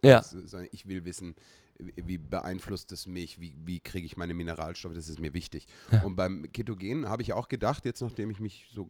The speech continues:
Speaker 2: dachte ich, okay, das macht Sinn,
Speaker 1: Ja.
Speaker 2: wie das funktioniert, probier das aus.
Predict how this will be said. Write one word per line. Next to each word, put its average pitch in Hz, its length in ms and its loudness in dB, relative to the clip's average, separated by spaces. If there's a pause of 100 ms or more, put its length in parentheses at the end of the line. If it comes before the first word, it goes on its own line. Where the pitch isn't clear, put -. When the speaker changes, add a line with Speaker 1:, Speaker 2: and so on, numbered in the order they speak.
Speaker 2:
dachte - 220 -12
ich, - 100 -18
okay, 101 180 -8
das 135 160 -6
macht - 240 -8
Sinn, 110 400 -2 (160)
Speaker 1:
Ja. 110 160 12
Speaker 2:
wie 117 40 6
das - 120 -2
funktioniert, 104 640 -8 (480)
probier 92 240 -8
das 85 160 -10
aus. 127 320 -6